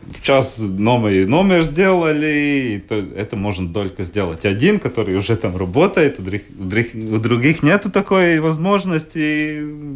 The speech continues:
нету там конкуренции, но это, это дело Министерства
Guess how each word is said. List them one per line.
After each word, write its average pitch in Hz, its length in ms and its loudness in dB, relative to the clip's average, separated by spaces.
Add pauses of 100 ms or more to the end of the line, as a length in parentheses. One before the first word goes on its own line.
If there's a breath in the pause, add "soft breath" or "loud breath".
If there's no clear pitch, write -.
(240)
нету 185 420 -2
там 101 180 -4
конкуренции, 143 680 -2
но 110 280 0
это, 147 360 -2 (1700 loud breath)
это 117 240 0
дело 131 580 0 (520)
Министерства 110 880 -2